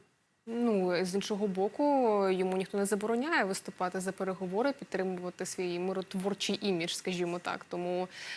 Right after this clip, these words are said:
е, дійсно, що роль, е, Білорусі у потенційних переговорах, якщо вони колись відбудуться, або навіть участь Білорусі у, у другому глобальному саміті миру, це виглядає дещо абсурдно,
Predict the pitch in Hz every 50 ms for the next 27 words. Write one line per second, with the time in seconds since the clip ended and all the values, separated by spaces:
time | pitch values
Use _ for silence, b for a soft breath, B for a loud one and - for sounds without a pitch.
0 | B - - 196 196 190 180 190 277 330 330 - 254 226 - - - 208 202 208
1 | 226 233 220 208 202 202 196 196 190 180 190 190 185 190 208 247 285 - - 202
2 | 180 - - 185 196 190 185 - - 226 240 220 202 196 - - 196 185 185 175
3 | 180 180 180 208 254 254 208 202 - 185 - - 208 185 185 190 185 185 - 190
4 | 190 190 190 - - 175 175 190 247 269 214 208 208 - - 196 185 180 - 190
5 | 180 185 208 214 196 190 190 190 185 180 180 180 180 - - - 202 190 - 202
6 | 185 185 170 185 175 175 180 185 202 196 - - 180 175 170 165 165 - - 170
7 | 175 180 190 180 175 175 170 170 170 175 175 175 180 180 180 175 170 180 175 -
8 | - 180 175 170 175 - - 175 175 190 233 254 202 185 - - - 180 175 175
9 | 180 - 190 180 180 190 185 180 180 175 175 175 175 180 - - - - - -
10 | - - 302 294 254 214 196 202